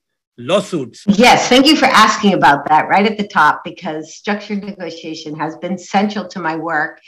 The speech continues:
Speaker 2: And again, it all started during those first four years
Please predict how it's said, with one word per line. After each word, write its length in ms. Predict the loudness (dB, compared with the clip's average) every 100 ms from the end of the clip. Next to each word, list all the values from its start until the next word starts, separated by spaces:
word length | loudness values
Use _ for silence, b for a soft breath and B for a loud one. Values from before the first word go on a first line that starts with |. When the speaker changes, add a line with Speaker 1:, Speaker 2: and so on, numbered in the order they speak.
| B B B
Speaker 2:
And 160 | -4 -2
again, 480 | -2 -4 -4 -4 -6
it 200 | -6 -4
all 160 | -4
started 560 | -6 -6 -4 -4 -6 -12
during 260 | -14 -14
those 320 | -12 -12 -12 -10
first 380 | -10 -10 -14
four 180 | -10 -6
years 680 | -6 -6 -4 -4 -6 -8 -12